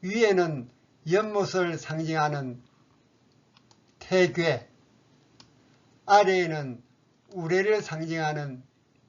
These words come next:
진괴의 모습입니다. 그래서 택내수가 되겠습니다. 여기서 연못은 수용과 조화를 상징하고 우레는 변화와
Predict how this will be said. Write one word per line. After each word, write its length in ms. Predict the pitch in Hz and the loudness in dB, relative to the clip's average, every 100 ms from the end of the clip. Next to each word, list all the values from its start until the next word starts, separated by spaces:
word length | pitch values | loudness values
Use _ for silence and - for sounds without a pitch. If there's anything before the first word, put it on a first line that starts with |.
| _ _ _ | _ _ _
진괴의 760 | - 196 214 208 185 170 147 | -8 -6 -8 -4 -2 0 -2
모습입니다. 920 | 131 131 - 123 120 110 113 95 - _ _ _ _ | -8 -12 -14 -16 -16 -16 -18 -18 -18 _ _ _ _
그래서 480 | 185 190 202 180 - _ _ | -4 -2 -2 -4 -6 _ _
택내수가 1700 | - 202 196 208 _ 160 170 185 180 _ - - 208 190 170 147 139 | -2 0 0 -10 _ -8 -4 -4 -4 _ -20 -12 -10 -4 -2 -2 -4
되겠습니다. 680 | 127 123 117 104 104 95 _ _ _ _ _ _ _ _ _ - | -12 -14 -18 -20 -20 -20 _ _ _ _ _ _ _ _ _ -4
여기서 380 | 214 208 202 170 | -2 -2 -2 -2
연못은 680 | 214 202 165 165 131 120 _ _ _ _ _ | -2 -4 -4 -6 -8 -12 _ _ _ _ _
수용과 920 | - 233 240 190 156 143 127 113 - _ _ _ | -14 -2 2 2 2 0 0 -2 -12 _ _ _
조화를 720 | - 147 170 202 214 185 147 | -8 -4 2 4 4 0 -8
상징하고 880 | 120 123 131 127 127 123 120 107 98 _ _ | -14 -18 -18 -16 -12 -14 -14 -20 -20 _ _
우레는 480 | - 165 196 175 123 - _ _ _ _ | -10 -4 -4 -4 -8 -18 _ _ _ _
변화와 720 | 151 160 185 196 185 196 | -6 -2 0 2 0 -2